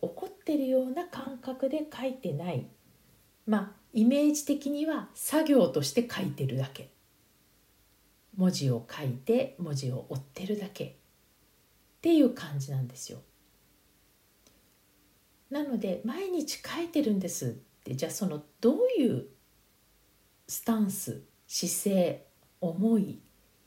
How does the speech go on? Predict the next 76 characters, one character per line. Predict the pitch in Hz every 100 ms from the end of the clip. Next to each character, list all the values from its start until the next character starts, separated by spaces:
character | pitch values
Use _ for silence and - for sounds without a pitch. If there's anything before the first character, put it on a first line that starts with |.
| _
で | 302 370 - _ -
毎 | 202 220 208
日 | 139 131 - -
書 | 202
い | 170
て | 135 135
る | 127 -
か。 | 147 131 _ _ _ _ _ _ _ _ _ _ _ _ _ -
だ | 240
か | 233
ら | 202
量 | 196 269 381
的 | 392 403 381
な | 359
も | 349 349
の | 330
は | -
ね、 | 208 -
毎 | 202 160
日 | 135 -
書 | 160
い | 123
て | -
る。 | - - -
こ | 262
れ | 269
は | -
意 |
識 | 269 - 185
す | 170
る | 151
上 | 143
で | 135
は |
す | - -
ご | 240
く | 240
と | -
て | 139
も | 143 139 - - - - _ -
い | 269
い |
こ | - 170
と | 151
な | 135
ん | 127
だ | 135
け | 113
れ | 127
ど |
も、 | 156 143 - -
今 | - 392
度 | 247
は | 143
そ | - 135
の | -
一 | 220 - -
回 | 370 392 427
一 | - - -
回 | 202 135 120
の | 135 143 -
ク | - 254
オ |
リ | 311 302
テ | 302
ィ | 269
を | 247
ど | 220 254 247
う | 160
上 |
げ | 160
て | -
い | 190
く | -
か |
っ | -